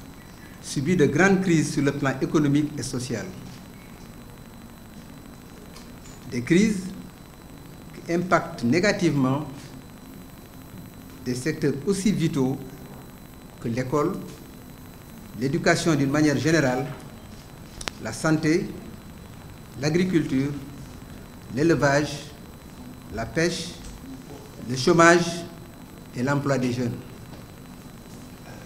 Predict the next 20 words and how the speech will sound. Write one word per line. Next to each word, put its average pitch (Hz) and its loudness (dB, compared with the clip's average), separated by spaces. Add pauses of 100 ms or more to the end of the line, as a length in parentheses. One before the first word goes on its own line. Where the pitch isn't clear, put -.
(800)
La 139 2
question 202 4
n'est 175 8
pas 214 6
de 175 6
savoir 135 6 (1200)
si 123 -2
notre 190 4
pays 185 8
est 135 4
dépositaire 170 8
de 143 4
ressources 170 2 (1040)
et 127 2
de 135 4
potentialités 156 4
naturelles, 160 6 (1120)
socle 185 4
de 147 6
développement 143 6